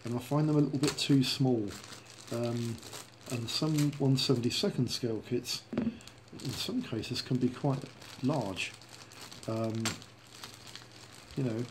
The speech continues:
when you ta-, start talking about aircraft like the Lancaster and the Liberator and the B seventeen, they can be quite large, t-,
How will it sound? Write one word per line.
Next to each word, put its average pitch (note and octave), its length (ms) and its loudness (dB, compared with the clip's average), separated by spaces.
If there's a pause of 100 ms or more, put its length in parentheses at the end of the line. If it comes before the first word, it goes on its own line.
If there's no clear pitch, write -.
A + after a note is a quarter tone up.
(120)
when B2+ 140 2
you B2 60 4
ta-, C3+ 280 0
start D3 280 -2
talking C#3 240 -2
about C3 200 2
aircraft B2+ 440 0
like G#2+ 140 -2
the G2 80 -2
Lancaster A#2 640 -2
and A2 120 0
the G#2+ 60 0
Liberator G#2 540 0
and G#2+ 100 -4
the G#2 40 -4
B G#2 200 -2
seventeen, G#2+ 540 -4
they G2+ 100 -6
can A#2+ 160 -6
be D#3 140 -2
quite B2+ 300 -4
large, A2+ 500 -2
t-, - 120 -8